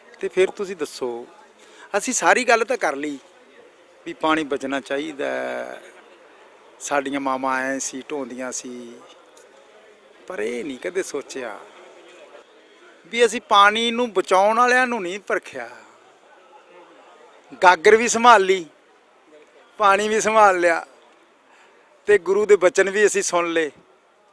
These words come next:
ਪਰ ਜਿਨ੍ਹਾਂ ਨੇ ਪਾਣੀ ਨੂੰ ਸੰਭਾਲਣਾ ਸੀ, ਉਹਨਾਂ ਦਾ ਨਹੀਂ ਪਰਖ ਕੀਤੀ। ਅਸੀਂ ਉਹਨਾਂ ਦਾ ਸਾਥ ਦਿੰਦੇ ਰਹੇ, ਜਿਨ੍ਹਾਂ ਨੇ ਵਕਾਲਤ ਕਰਨੀ ਸੀ, ਐਡਵੋਕੇਸੀ। ਕਿਹਦੀ ਕਰਨੀ ਸੀ? ਪੰਥ ਦੀ, ਪੰਜਾਬ ਦੀ,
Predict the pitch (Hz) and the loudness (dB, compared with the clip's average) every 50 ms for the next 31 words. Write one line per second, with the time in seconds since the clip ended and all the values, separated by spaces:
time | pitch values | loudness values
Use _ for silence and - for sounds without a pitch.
0 | _ _ _ _ _ _ _ _ - 165 170 165 - 175 160 - _ - - - | _ _ _ _ _ _ _ _ -2 0 0 0 0 -2 -4 -4 _ -20 -20 -10
1 | - 160 190 220 220 226 233 226 190 - 220 208 208 214 220 220 233 220 - 226 | -2 2 2 4 4 4 4 2 2 4 4 6 6 4 2 -2 -4 -4 -2 2
2 | 233 233 220 202 202 202 202 - - 208 202 208 220 233 233 208 190 170 160 143 | 4 4 4 4 4 2 2 2 2 0 0 2 0 -2 -2 -2 -4 -6 -6 -8
3 | 151 170 147 - - - 135 _ - 131 120 110 107 _ _ _ _ _ - - | -8 -10 -10 -10 -14 -20 -20 _ -18 -20 -20 -20 _ _ _ _ _ _ -20 -20
4 | _ _ _ _ _ _ _ _ - - 180 175 - 202 220 226 240 240 247 254 | _ _ _ _ _ _ _ _ -2 0 0 0 2 0 0 0 0 2 2 2
5 | 247 240 233 208 - 196 180 175 170 151 160 147 131 160 156 151 143 147 156 147 | 4 4 4 4 6 6 6 6 4 2 -2 -4 0 0 0 0 2 0 0 0
6 | 135 127 123 123 - _ _ _ _ - - 185 208 220 233 233 220 208 202 190 | -2 -4 -8 -12 -20 _ _ _ _ -2 -2 -2 -2 0 -2 -2 -2 -2 -4 -4
7 | 190 202 214 208 175 165 - - 165 175 190 202 185 196 - 170 156 143 170 175 | -4 -6 -6 -6 -8 -6 0 4 4 4 4 4 0 -4 -4 -4 -4 -4 -4 -2
8 | - 202 185 170 170 165 160 135 151 131 - 135 123 - _ _ _ _ - 175 | 2 2 2 2 2 -2 -2 -4 -6 -8 -8 -10 -14 -20 _ _ _ _ -16 -16
9 | 185 190 208 - 185 170 151 170 175 - - 226 233 233 - _ _ _ _ _ | -14 -12 -10 -8 -8 -8 -6 -8 -8 -8 -10 -10 -12 -14 -20 _ _ _ _ _
10 | _ _ _ _ - 160 180 196 - - 139 123 123 113 - _ _ _ _ _ | _ _ _ _ -6 -6 -6 -6 -8 -16 -20 -20 -20 -20 -20 _ _ _ _ _
11 | _ _ _ _ _ _ _ _ _ _ _ _ _ - 160 147 143 147 147 165 | _ _ _ _ _ _ _ _ _ _ _ _ _ -12 -10 -8 -6 -4 -4 -4
12 | 185 175 165 147 143 117 | -6 -8 -10 -14 -16 -16